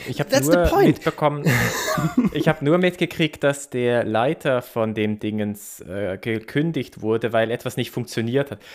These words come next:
Speaker 1: Und das fand ich ziemlich lustig, weil das ist ja, deswegen macht man ja diese Tests, um herauszufinden, wenn etwas nicht funktioniert. <laughs> Dann wird
Speaker 2: Es
Speaker 1: dann
Speaker 2: ist
Speaker 1: ge-,
Speaker 2: sogar,
Speaker 1: aber
Speaker 2: es,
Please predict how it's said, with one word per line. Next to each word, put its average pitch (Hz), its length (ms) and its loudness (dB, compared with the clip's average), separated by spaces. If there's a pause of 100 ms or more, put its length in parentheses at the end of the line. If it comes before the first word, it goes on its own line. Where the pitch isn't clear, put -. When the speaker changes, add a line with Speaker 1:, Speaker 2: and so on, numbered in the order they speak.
(160)
Speaker 1:
Und 123 140 0
das 143 140 -2
fand 151 120 0
ich 143 80 -4
ziemlich 131 260 -6
lustig, 147 380 0
weil 120 80 4
das 120 120 0
ist 131 140 -2
ja, 131 140 4
deswegen 120 440 -2
macht 131 220 -2
man 127 120 -4
ja 110 80 2
diese 98 240 -6
Tests, - 340 -6
um 113 80 -2
herauszufinden, 110 800 0
wenn 107 100 2
etwas 113 220 -4
nicht 120 140 -4
funktioniert. 117 680 -2
<laughs> - 40 -20
Dann 156 160 2
wird 139 180 2
Speaker 2:
Es 151 80 4
Speaker 1:
dann 127 80 -4
Speaker 2:
ist 180 160 0
Speaker 1:
ge-, 185 40 -4
Speaker 2:
sogar, 175 220 2
Speaker 1:
aber 160 120 4
Speaker 2:
es, - 240 -2